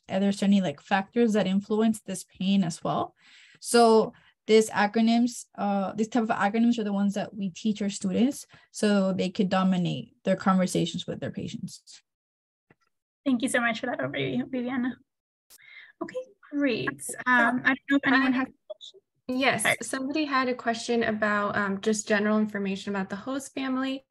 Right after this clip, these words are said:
Speaker 3: um, how many people, and, um,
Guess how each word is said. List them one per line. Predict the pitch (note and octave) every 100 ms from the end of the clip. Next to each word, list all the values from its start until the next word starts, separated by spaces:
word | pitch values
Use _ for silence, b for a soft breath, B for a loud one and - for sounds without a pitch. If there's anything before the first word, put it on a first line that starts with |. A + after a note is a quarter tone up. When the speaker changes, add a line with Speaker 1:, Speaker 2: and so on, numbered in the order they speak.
| B B B B
Speaker 3:
um, | A3 G#3
how | G#3+ G#3
many | G#3+ G#3+
people, | G#3+ - A3 G#3 A3+ A3+ A3+ A3+
and, | G3+ G3 F#3+ F#3+ F3+ - F#3
um, | F#3 F3 F3